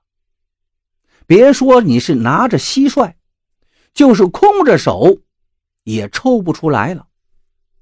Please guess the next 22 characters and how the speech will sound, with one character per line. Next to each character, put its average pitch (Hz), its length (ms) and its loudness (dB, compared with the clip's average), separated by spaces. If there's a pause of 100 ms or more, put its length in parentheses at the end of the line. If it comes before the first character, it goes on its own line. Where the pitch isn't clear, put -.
(800)
而 185 200 0
恰 185 300 0
在 143 160 0
此 107 240 -12
时， 110 300 -14 (560)
陈 277 280 2
厚 226 240 4
德 208 200 4
跟 226 160 2
老 196 240 2
李 131 340 -4 (160)
有 127 260 -2
说 208 240 0
有 107 240 -2
笑 123 240 -2
的 101 120 -8
进 113 200 -6
了 87 120 -12
屋， 101 200 -16 (760)
一 180 160 -2
看 196 320 -4
呢， - 140 -20